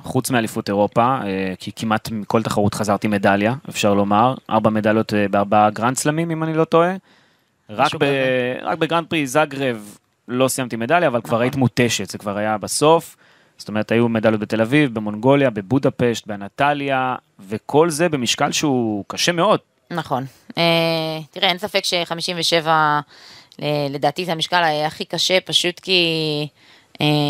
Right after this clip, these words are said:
Speaker 2: יש כל כך הרבה בנות ש-, ש-, שהרבה מאוד מהן ביום נתון יכולות לעשות,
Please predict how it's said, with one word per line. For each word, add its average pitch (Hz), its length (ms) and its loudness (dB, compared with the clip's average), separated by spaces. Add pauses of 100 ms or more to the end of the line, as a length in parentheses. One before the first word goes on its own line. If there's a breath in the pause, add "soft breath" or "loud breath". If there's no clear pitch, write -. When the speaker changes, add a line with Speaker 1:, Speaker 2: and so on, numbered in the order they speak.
(480)
Speaker 2:
יש 175 180 -2
כל 175 160 -6 (100)
כך 190 240 0
הרבה 170 220 -4
בנות 165 400 -2
ש-, - 100 0 (320)
ש-, - 140 0 (540)
שהרבה 165 680 0
מאוד 214 260 0
מהן 208 360 -4 (200)
ביום 185 280 2
נתון 208 280 -2
יכולות 190 320 2
לעשות, 185 460 -2